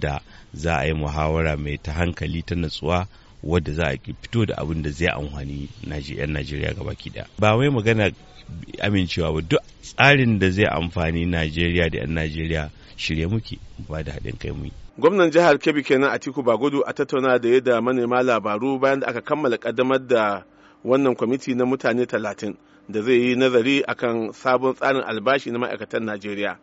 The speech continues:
Speaker 2: Shugaban kungiyar kwadago na kasar wato Comrade Ayuba Wabba ya bayyana cewa lallai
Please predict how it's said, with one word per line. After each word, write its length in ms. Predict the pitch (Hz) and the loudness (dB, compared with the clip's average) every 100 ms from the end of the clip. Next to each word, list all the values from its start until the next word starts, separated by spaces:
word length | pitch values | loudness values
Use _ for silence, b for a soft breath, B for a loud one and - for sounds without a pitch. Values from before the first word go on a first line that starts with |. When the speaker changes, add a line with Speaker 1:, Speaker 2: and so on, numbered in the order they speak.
| - | -8
Speaker 2:
Shugaban 360 | 143 139 180 | -2 4 4
kungiyar 340 | 208 220 185 175 | 6 4 6 4
kwadago 560 | 170 165 170 170 170 170 | 6 6 6 6 8 8
na 120 | 170 | 4
kasar 360 | 180 175 156 147 | 0 4 6 8
wato 520 | 127 120 - 123 117 | 6 6 2 0 0
Comrade 480 | - 160 170 160 - | 2 4 6 4 4
Ayuba 360 | 147 147 147 120 | 2 2 4 6
Wabba 400 | 117 110 117 - | 6 4 0 0
ya 240 | 131 139 151 | 2 4 6
bayyana 280 | 196 170 165 | 4 4 2
cewa 240 | 151 131 | 4 6
lallai 400 | 143 180 185 | 6 4 4